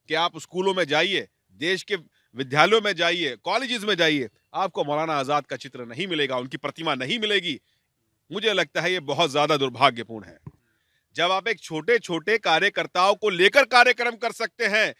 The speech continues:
तो देश के इतने बड़े नेता को लेकर आप कैसे भूल सकते हैं? जब आप शिक्षा की बात करते हैं, आप समूचे देश में शिक्षा के नाम पे चुनाव लड़ते हैं, तो आप शिक्षा नीति निर्माता को कैसे भूल सकते हैं?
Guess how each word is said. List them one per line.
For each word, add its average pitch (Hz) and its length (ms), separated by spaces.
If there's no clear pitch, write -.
तो 180 80
देश 208 280
के 240 240
इतने 294 320
बड़े 254 260
नेता 220 360
को 208 120
लेकर 196 300
आप 185 200
कैसे 190 260
भूल 151 200
सकते 143 320
हैं? 139 140
जब 151 140
आप 160 160
शिक्षा 180 360
की 294 160
बात 285 240
करते 285 260
हैं, 277 180
आप 190 140
समूचे 220 380
देश 202 200
में 196 80
शिक्षा 233 260
के 294 140
नाम 277 180
पे 269 160
चुनाव 254 320
लड़ते 254 280
हैं, 262 180
तो 214 60
आप 240 260
शिक्षा 285 340
नीति 262 240
निर्माता 277 440
को 330 100
कैसे 330 320
भूल 302 200
सकते 262 300
हैं? 147 180